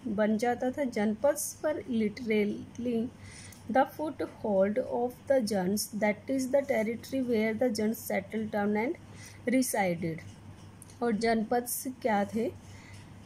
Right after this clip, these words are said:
ये जन की तलहटी माने जाते थे। शाब्दिक अर्थ जनपद का क्या है? जन की तलहटी,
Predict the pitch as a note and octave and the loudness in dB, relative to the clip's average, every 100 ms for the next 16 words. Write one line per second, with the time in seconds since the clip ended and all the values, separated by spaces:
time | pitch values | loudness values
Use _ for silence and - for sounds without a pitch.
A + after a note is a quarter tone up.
0 | - - - - - - - B3+ C#4+ B3 | -18 -20 -20 -20 -20 -12 -2 2 2 4
1 | B3 B3 B3+ - C4+ C4 A3 G#3+ G#3 G#3 | 2 2 0 -4 -6 -2 2 2 2 0
2 | G#3 C4 C4 C4 A#3+ A3+ G3 G#3 G#3+ G#3+ | 0 0 2 0 2 2 4 2 4 2
3 | G3 G3+ G#3+ B3+ - - - - - - | 2 0 0 -2 -6 -14 -18 -18 -18 -16
4 | - - - - - B3 A3+ G3 C4 C#4 | -16 -16 -16 -6 0 2 2 2 2 6
5 | C4+ C4+ A3+ A3 G#3 A3 A3 C4 B3+ A#3+ | 6 4 2 2 2 0 0 2 0 2
6 | G3+ G#3+ A#3 A4 A#3+ G3+ A3 G#3+ G#3+ F4 | 2 2 0 -2 -2 0 0 0 -2 -4
7 | - - A#3 G#3+ G#3 G3+ F#3+ F#3 | -6 -4 0 2 2 0 -2 -4